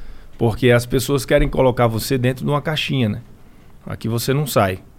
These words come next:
Você vê hoje, se, se um artista vier elogiar o Bolsonaro, no outro dia fazem pressão pro patrocinador dele abandonar, pra marca sair,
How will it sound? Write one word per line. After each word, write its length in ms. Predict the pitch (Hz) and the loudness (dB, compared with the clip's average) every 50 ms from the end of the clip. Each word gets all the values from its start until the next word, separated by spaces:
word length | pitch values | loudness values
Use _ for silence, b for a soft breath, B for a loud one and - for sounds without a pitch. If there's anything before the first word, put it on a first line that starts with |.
| b b b b b | b b b b b
Você 140 | b - - | b -8 -6
vê 140 | 104 107 117 | -2 0 0
hoje, 260 | 120 117 113 104 98 | 2 2 0 0 -2
se, 400 | - - 117 117 120 117 117 120 117 | -4 -2 0 0 2 0 0 -4 -6
se 180 | - - - | -8 -4 -2
um 100 | 139 139 | 2 2
artista 440 | 147 131 120 120 - 127 117 - 131 | 2 2 0 0 0 0 0 0 -2
vier 440 | 117 113 127 123 123 117 110 - - | 0 2 4 4 4 4 2 0 0
elogiar 360 | - 120 131 131 120 110 123 120 | 2 2 4 4 4 4 4 2
o 40 | 120 | 4
Bolsonaro, 680 | 123 123 123 120 120 120 110 117 131 151 156 127 98 - - - | 2 0 0 0 -2 -2 0 2 2 2 2 2 -2 -8 -10 -6
no 140 | - 123 135 | -2 2 2
outro 260 | 151 156 156 151 127 | 2 2 2 0 -2
dia 340 | 117 117 135 160 170 170 165 b b b b b b b | 0 2 2 2 2 0 -4 b b b b b b b
fazem 340 | - - 131 139 139 147 151 | -4 0 2 2 2 2 -2
pressão 460 | 123 117 139 135 113 - 151 156 170 | -4 -2 -2 -2 0 0 -2 -2 -2
pro 120 | 147 151 143 | -2 -4 -6
patrocinador 680 | 139 143 135 135 143 135 131 120 - 131 120 117 117 117 | -4 -4 -4 -2 -2 -4 -4 -4 -4 -2 0 0 2 2
dele 400 | 110 117 131 151 160 165 165 - b b b b b b b b | 4 4 4 4 4 2 -2 -4 b b b b b b b b
abandonar, 720 | - 104 107 120 117 113 113 107 107 113 127 143 156 160 b b b b b b b b | -4 0 4 4 6 6 4 4 4 4 4 2 2 0 b b b b b b b b
pra 180 | - - 127 120 | 2 4 4 6
marca 380 | 120 127 143 151 147 120 143 | 6 6 4 4 2 2 -2
sair, 560 | 120 - - 120 113 113 127 143 165 175 160 | -2 0 2 2 4 6 6 4 4 2 -2